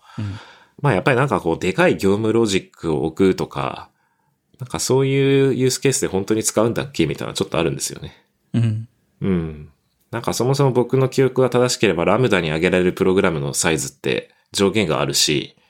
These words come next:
Speaker 1: うん。
Speaker 2: だからすごいいろんなライブラリ突っ込んだでっかいモノリシックなアプリケーションとか絶対上げられないはずだし、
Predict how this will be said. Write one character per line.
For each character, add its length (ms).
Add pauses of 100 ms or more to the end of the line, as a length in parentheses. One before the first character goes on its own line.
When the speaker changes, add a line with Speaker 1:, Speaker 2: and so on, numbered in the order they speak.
(100)
Speaker 1:
う 40
ん。 200 (340)
Speaker 2:
だ 100
か 100
ら 40
す 180
ご 200
い 80
い 60
ろ 100
ん 60
な 80
ラ 120
イ 40
ブ 60
ラ 80
リ 80
突 160
っ 20
込 140
ん 20
だ 80
で 160
っ 40
か 120
い 40
モ 100
ノ 80
リ 40
シ 140
ッ 40
ク 60
な 80
ア 40
プ 100
リ 60
ケ 100
ー 20
シ 80
ョ 40
ン 40
と 60
か 80
絶 220
対 120
上 60
げ 120
ら 100
れ 100
な 140
い 40
は 140
ず 140
だ 100
し、 460